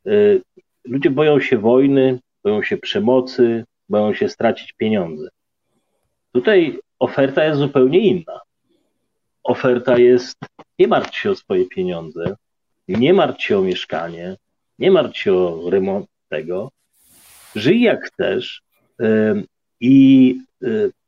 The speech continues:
wszystko zostanie za ciebie stworzone. Oczywiście, gdyby komuś, tak jak to przedstawiłeś, powiedzieć w pigułce: „No dobrze, w tej chwili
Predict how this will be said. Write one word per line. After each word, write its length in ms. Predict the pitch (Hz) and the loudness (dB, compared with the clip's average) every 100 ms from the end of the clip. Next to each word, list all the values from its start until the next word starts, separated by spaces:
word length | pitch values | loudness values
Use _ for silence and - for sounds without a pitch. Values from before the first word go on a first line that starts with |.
| 370 _ | -20 _
wszystko 420 | - 196 190 190 | -2 -2 0 -2
zostanie 440 | 165 143 160 160 | 0 0 0 0
za 80 | 156 | -4
ciebie 260 | 143 160 151 | -2 -2 -4
stworzone. 600 | - - 160 147 85 - - _ _ _ | -4 -2 0 0 -2 -12 -20 _ _ _
Oczywiście, 600 | 123 147 185 - 170 151 - | -8 -2 0 2 0 0 -4
gdyby 420 | - 117 135 139 - | -8 -4 0 0 -2
komuś, 360 | - 202 220 160 | -4 0 0 0
tak 140 | 165 | -2
jak 180 | 151 131 | -2 -4
to 100 | - | -6
przedstawiłeś, 680 | 120 131 - 135 170 226 147 | -6 -6 -4 -4 0 0 0
powiedzieć 360 | - 131 127 117 | 0 2 2 0
w 80 | - | -6
pigułce: 540 | 135 143 170 139 107 | 0 4 4 4 -2
„No 80 | 113 | 0
dobrze, 420 | 170 196 160 160 | 2 2 0 -2
w 40 | |
tej 120 | - 123 | -2 -6
chwili 340 | - 127 254 | -2 -2 -2